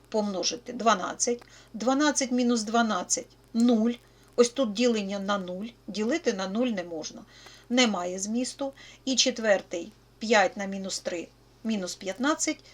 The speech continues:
П'ятнадцять додати мінус п'ятнадцять — нуль. Ділення на нуль неможливо, тож чотири неправильне. Знайдіть значення виразу, ну, тут треба підставляти.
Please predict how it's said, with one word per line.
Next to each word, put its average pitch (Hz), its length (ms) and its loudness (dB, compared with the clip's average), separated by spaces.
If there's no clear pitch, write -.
П'ятнадцять 214 560 0
додати 196 380 -4
мінус 220 280 -4
п'ятнадцять — 247 560 -2
нуль. 185 200 -6
Ділення 208 460 0
на 214 120 -4
нуль 269 300 0
неможливо, 190 640 -2
тож 185 180 -6
чотири 262 480 0
неправильне. 196 920 -6
Знайдіть 262 380 0
значення 233 500 -2
виразу, 277 560 -2
ну, 254 120 -2
тут 240 160 -10
треба 208 220 -4
підставляти. 202 800 -4